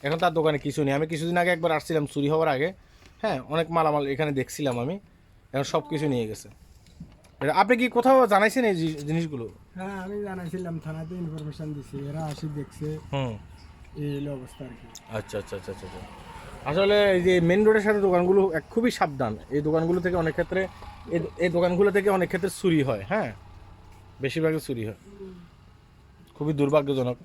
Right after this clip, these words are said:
Speaker 1: যাই হোক, সবাই সাবধানে থাকবেন, এমনকি সতর্ক থাকবেন, বিশেষ করে যারা মেইন রোডের পাশে এইভাবে দোকানপাট করেন, হ্যাঁ, যে কোনো সময় চুরি হতে পারে, যে কোনো সময় আপনার উপর হামলা হতে পারে।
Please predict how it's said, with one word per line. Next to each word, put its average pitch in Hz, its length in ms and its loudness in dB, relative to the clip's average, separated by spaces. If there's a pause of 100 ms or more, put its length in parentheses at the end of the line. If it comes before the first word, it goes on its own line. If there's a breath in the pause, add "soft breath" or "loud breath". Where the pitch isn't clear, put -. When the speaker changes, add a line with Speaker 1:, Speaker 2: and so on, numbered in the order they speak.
(200)
Speaker 1:
যাই 151 100 4
হোক, 185 140 2
সবাই 196 240 4
সাবধানে 185 380 2
থাকবেন, 202 260 2
এমনকি 185 200 2
সতর্ক 185 340 -2
থাকবেন, 185 340 0
বিশেষ 156 340 -6
করে 185 160 -2
যারা 180 160 0
মেইন 170 240 -4
রোডের 185 200 -4
পাশে 180 180 -4
এইভাবে 165 240 -2
দোকানপাট 156 420 -2
করেন, 185 280 -4 (400 soft breath)
হ্যাঁ, 196 200 -2 (380)
যে 147 100 -2
কোনো 180 180 -4
সময় 196 200 -2
চুরি 185 220 -2
হতে 190 200 0
পারে, 196 240 2
যে 175 120 -2
কোনো 175 140 -4
সময় 196 200 0
আপনার 175 240 -2
উপর 165 140 -2
হামলা 165 240 0
হতে 156 200 0
পারে। 131 180 -2